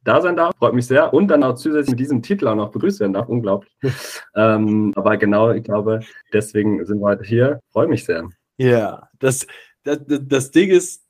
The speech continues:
Speaker 2: das wird jetzt super spannend, weil, ähm, also diese, diese Unterhaltung wird super interessant, weil wir haben eigentlich null damit gerechnet, dass du deutscher Meister wirst. So.
Speaker 1: <laughs>
Speaker 2: Und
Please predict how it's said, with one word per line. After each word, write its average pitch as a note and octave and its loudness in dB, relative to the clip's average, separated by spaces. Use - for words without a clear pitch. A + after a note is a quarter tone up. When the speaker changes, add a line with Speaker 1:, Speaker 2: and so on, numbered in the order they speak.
Speaker 2:
das B2 -4
wird D3+ 2
jetzt C#3+ 2
super E3 2
spannend, D3+ -2
weil, A2+ 0
ähm, A2 -6
also C3 -2
diese, C3 0
diese B2+ 0
Unterhaltung D#3 2
wird - -4
super D#3+ 2
interessant, D3 -2
weil B2+ 2
wir C3+ 2
haben E3+ -2
eigentlich F#3+ 0
null F#3 6
damit G3 2
gerechnet, D#3 -2
dass C3 -10
du D#3 -2
deutscher D3 0
Meister C#3 -4
wirst. B2+ -4
So. C#3+ -4
Speaker 1:
<laughs> B2 -4
Speaker 2:
Und D3 -4